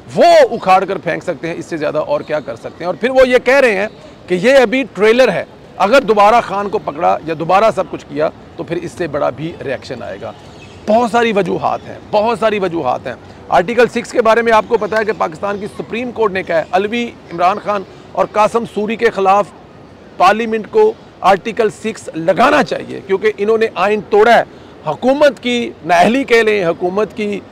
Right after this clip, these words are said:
अ, ढीलापन कह लें, आपने जो भी कहना कह लें, अगर ये काम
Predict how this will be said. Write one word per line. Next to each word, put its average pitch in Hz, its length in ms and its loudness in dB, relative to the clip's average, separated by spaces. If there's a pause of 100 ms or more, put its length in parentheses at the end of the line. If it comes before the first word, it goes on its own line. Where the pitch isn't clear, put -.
(200)
अ, 175 160 4 (220)
ढीलापन 247 480 2
कह 202 160 -2
लें, 208 140 0
आपने 190 360 0
जो 233 260 0
भी 294 100 -2
कहना 196 260 -2
कह 170 180 -4
लें, 190 220 -4
अगर 190 200 2
ये 214 140 0
काम 190 260 -4